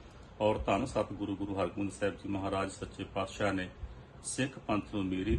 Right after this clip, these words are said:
ਅਤੇ ਪੀਰੀ ਦਾ ਸਿਧਾਂਤ ਬਖਸ਼ਿਸ਼ ਕੀਤਾ। ਸਿੱਖਾਂ ਦੀ ਸਰਵ ਉੱਚ ਸੰਸਥਾ ਸ਼੍ਰੀ ਅਕਾਲ ਤਖਤ ਸਾਹਿਬ ਦੀ ਰਚਨਾ ਕੀਤੀ ਔਰ ਸਮੂਹ ਸਿੱਖਾਂ ਨੂੰ ਸ਼ਸਤਰਧਾਰੀ ਹੋਣ ਦੇ ਹੁਕਮਨਾਮੇ ਜਾਰੀ ਕੀਤੇ। ਸਤਿਗੁਰਾਂ ਦੇ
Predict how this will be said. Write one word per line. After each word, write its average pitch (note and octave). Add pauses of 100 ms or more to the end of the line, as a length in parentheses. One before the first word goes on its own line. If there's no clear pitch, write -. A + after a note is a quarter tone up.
ਅਤੇ -
ਪੀਰੀ F#2+
ਦਾ G2+
ਸਿਧਾਂਤ G2
ਬਖਸ਼ਿਸ਼ -
ਕੀਤਾ। G#2 (420)
ਸਿੱਖਾਂ A#2+
ਦੀ G2+
ਸਰਵ A2
ਉੱਚ G#2
ਸੰਸਥਾ G#2
ਸ਼੍ਰੀ G#2 (120)
ਅਕਾਲ G#2
ਤਖਤ A#2
ਸਾਹਿਬ G2
ਦੀ G2+
ਰਚਨਾ G2
ਕੀਤੀ G2 (420)
ਔਰ G#2
ਸਮੂਹ A#2+
ਸਿੱਖਾਂ G#2
ਨੂੰ G2
ਸ਼ਸਤਰਧਾਰੀ F#2
ਹੋਣ F#2+
ਦੇ F#2+ (480)
ਹੁਕਮਨਾਮੇ G2
ਜਾਰੀ F2+
ਕੀਤੇ। G2
ਸਤਿਗੁਰਾਂ G2+
ਦੇ G2